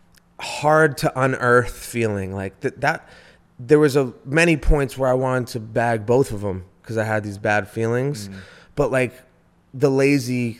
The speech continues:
Speaker 1: this is back to, to what I, what I'm calling lazy on my behalf is just, like, I don't wanna go through that process of having to find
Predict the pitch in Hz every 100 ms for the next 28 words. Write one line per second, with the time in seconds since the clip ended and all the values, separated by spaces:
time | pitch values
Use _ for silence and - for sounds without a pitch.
0 | - 113 120 120 120 123 117 - - -
1 | 131 117 113 120 117 - - 120 117 -
2 | 127 120 113 110 107 120 120 107 110 104
3 | 104 104 104 98 101 98 101 98 107 98
4 | - _ _ _ _ _ _ - - 110
5 | 117 113 113 113 117 113 107 - 120 117
6 | - 117 107 113 117 110 104 - 117 113
7 | 110 101